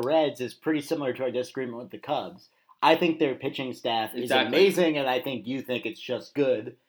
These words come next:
Speaker 1: And I think that's the difference between me putting them at two and, and you putting them, them at four, because, again, this is a division where the margins are razor thin, so just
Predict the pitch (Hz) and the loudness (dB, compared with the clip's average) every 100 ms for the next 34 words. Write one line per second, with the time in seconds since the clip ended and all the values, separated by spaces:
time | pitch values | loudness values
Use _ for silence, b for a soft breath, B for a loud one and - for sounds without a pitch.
0 | _ - 131 123 143 131 131 131 127 120 | _ -8 -2 -2 -2 -2 0 0 -2 0
1 | 127 127 117 - 107 123 110 120 120 120 | 0 0 -6 -10 -10 -8 -6 -6 -4 -6
2 | 113 107 101 139 120 107 107 _ _ 131 | -6 -8 -6 -4 -4 -6 -10 _ _ -6
3 | 143 139 147 123 107 - 135 127 110 - | -4 -2 -2 -2 -4 -8 -4 -2 -2 4
4 | 160 131 123 123 123 143 143 123 113 b | 4 4 0 -4 -2 0 0 -2 -8 b
5 | - 156 156 139 120 131 123 123 139 123 | 2 2 2 -4 -4 -4 -2 -2 -4 -4
6 | 120 113 120 123 120 110 110 123 123 113 | -2 0 0 -2 -4 -4 -4 -4 -6 -2
7 | 175 160 139 135 127 156 - | 2 2 0 -4 0 0 0